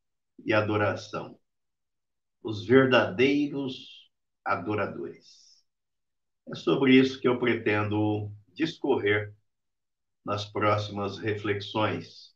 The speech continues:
começando hoje e terminando o dia que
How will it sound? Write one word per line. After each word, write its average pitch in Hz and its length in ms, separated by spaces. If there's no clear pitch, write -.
começando 107 600
hoje 113 420
e - 80
terminando 104 560
o 92 120
dia 92 280
que 95 360